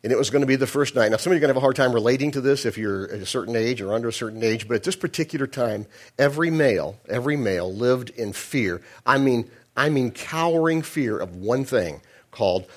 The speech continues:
the selective service, the draft. I mean, it made grown men cry.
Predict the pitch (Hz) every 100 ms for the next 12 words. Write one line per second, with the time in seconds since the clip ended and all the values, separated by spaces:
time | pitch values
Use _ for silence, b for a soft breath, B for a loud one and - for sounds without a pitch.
0 | B 101 - 101 90 - 95 104 73 71
1 | - - - b b b 104 101 78 -
2 | - - _ b b b 113 123 120 131
3 | 147 - 135 131 139 131 110 123 139 139
4 | 135 151 143 113 69